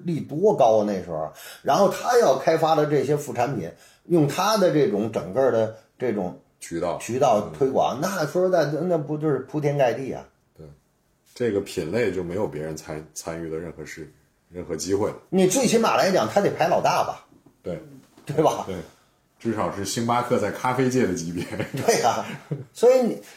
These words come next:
Speaker 1: 这东西就是这样，就是说你，你当时在那个节点上，你是不是具备这种眼光？
Speaker 2: 嗯。
Speaker 1: 啊，还有就是，因为我知道，就是全聚德上市以后，也一直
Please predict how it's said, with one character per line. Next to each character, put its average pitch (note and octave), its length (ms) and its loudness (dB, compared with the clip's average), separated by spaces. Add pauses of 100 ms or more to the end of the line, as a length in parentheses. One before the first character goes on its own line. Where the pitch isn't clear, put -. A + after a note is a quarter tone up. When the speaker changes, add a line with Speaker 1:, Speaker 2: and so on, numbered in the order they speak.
Speaker 1:
这 C4+ 160 2
东 A#3+ 160 4
西 A3 120 4
就 G#3 120 6
是 G3 60 4
这 G3+ 60 6
样， C#3+ 220 6
就 G#3 140 6
是 G3 40 2
说 A3 220 2 (140)
你， C#3 300 -2
你 C3 240 -2
当 A3 260 2
时 G3 120 2
在 G#3+ 140 4
那 A3 160 0
个 C#3+ 120 4
节 C3 200 0
点 E3+ 240 0
上， B2+ 260 -2
你 A2 80 -2
是 G#3+ 220 -4
不 D#3 140 -4
是 D#3+ 320 -6 (480)
具 B3+ 180 -4
备 E3 160 2
这 D#3 160 0
种 E2+ 240 -8 (240)
眼 G#2+ 340 -4
光？ C#3 300 -2 (260)
Speaker 2:
嗯。 D#2+ 360 -16 (160)
Speaker 1:
啊， - 180 -20 (720)
还 F3 180 4
有 G#3+ 80 6
就 G3 140 6
是， E3+ 340 2
因 F#3+ 180 2
为 A3+ 120 4
我 A2+ 260 2
知 G3+ 160 -2
道， G#3+ 160 6
就 E3 100 2
是 D3 100 2
全 D3+ 200 2
聚 F3+ 60 -2
德 D#3 120 4
上 F3 220 2
市 D#3+ 160 0
以 F#2+ 60 -2
后， C#3 220 2
也 E2+ 200 -8
一 G#2+ 340 -6
直 C#3+ 360 -4